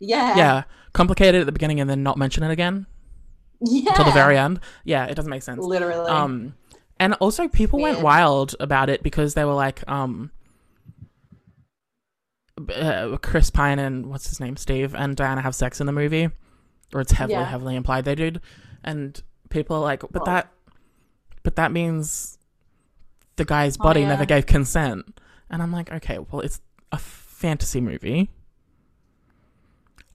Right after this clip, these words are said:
Speaker 2: I agree it's sketchy, but that's like, it's a stupid
Speaker 1: It's definitely
Speaker 2: movie.
Speaker 1: sketchy. It's definitely
Speaker 2: It's
Speaker 1: sketchy, but
Speaker 2: stupid.
Speaker 1: would,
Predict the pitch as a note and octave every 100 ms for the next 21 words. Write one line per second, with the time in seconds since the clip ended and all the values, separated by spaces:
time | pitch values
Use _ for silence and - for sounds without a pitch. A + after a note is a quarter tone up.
0 | _ - D3+ D3 - D#3+ F3 C#3+ - -
1 | G#2+ - D3+ B2+ C#3+ - D#3 - F3 D3+
2 | - - - - - - - - - _
3 | _ _ _ _ _ - B2 - - -
4 | G#3 B3 - E3 - G4 C5+ C5 A4+ -
5 | - - F#3+ - - A3 A#3+ D5 - _
6 | _ - - - A#3+ F#4+ A#4 - - -
7 | G3+ G#3+ E4+ - - B3+ D#4 B3